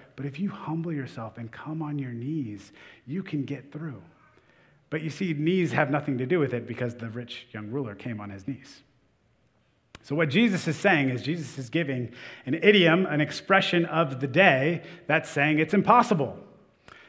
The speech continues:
Now, if you're looking for ways to procrastinate this week during work, I encourage you to Google idioms about impossibility in other languages. And it is fascinating,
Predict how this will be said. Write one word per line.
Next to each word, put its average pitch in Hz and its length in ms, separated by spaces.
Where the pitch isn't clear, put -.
Now, 160 160
if 139 80
you're 214 120
looking 185 360
for 143 120
ways 151 280
to 131 100
procrastinate 143 680
this 139 200
week 151 300
during 135 300
work, 190 420
I 147 140
encourage 170 500
you 190 160
to - 160
Google 160 720
idioms 190 540
about 160 260
impossibility 180 880
in 170 80
other 180 200
languages. 160 640
And 120 100
it 156 100
is 165 200
fascinating, 117 920